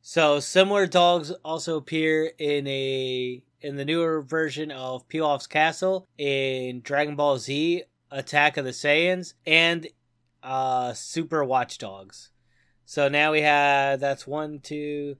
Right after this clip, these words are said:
four games that these dogs appear. So, uh, they, they definitely had, like, a, a little love for these, these dogs. And then, uh, when Funimation got their hands on this,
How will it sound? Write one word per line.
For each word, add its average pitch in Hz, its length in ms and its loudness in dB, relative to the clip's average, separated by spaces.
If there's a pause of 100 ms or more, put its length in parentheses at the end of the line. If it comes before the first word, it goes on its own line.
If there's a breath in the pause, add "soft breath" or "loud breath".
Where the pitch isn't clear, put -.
(160)
four 160 280 2
games 160 460 2
that 143 200 2
these 139 220 -6
dogs 139 360 -2
appear. 170 380 -4
So, 127 340 -4
uh, 131 180 -12 (300)
they, 135 220 -6
they 135 200 -8
definitely 147 320 -8
had, 139 220 -2
like, 127 260 -6
a, 120 320 -6 (760)
a 135 80 -6
little 143 300 2
love 147 260 2
for 139 140 -8
these, 123 460 -6 (100)
these 120 180 -14
dogs. 131 600 -2 (180)
And 151 160 -10
then, 175 260 4
uh, 160 300 4
when 151 220 -4
Funimation 196 640 -2
got 190 260 4
their 185 400 4
hands 170 400 2
on 165 160 2
this, 165 360 -4